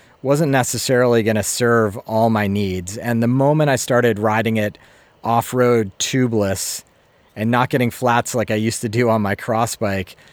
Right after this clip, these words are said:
I, I knew this was a sport I was really gonna enjoy. I can get into my cycling background a little bit more later, but, um, what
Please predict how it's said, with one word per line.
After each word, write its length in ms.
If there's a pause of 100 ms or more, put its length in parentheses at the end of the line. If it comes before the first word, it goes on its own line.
(380)
I, 140
I 140
knew 220
this 220
was 140
a 60
sport 340
I 100
was 140
really 300
gonna 160
enjoy. 640 (360)
I 120
can 100
get 140
into 200
my 180
cycling 500
background 560
a 20
little 200
bit 120
more 260
later, 480 (440)
but, 380
um, 580 (1600)
what 260